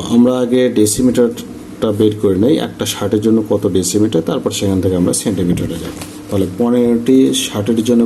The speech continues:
প্রয়োজন, দুই নম্বর, পনেরোটি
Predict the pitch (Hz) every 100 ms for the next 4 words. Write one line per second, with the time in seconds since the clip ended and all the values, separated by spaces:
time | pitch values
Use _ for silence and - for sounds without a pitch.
0 | 107 101 90 90 113 160 - - - -
1 | - - - - - - - - 98 92
2 | 82 82 98 - - - - - - -
3 | - - - - - - - - - -
4 | - - - - 107 107 107 98 90 92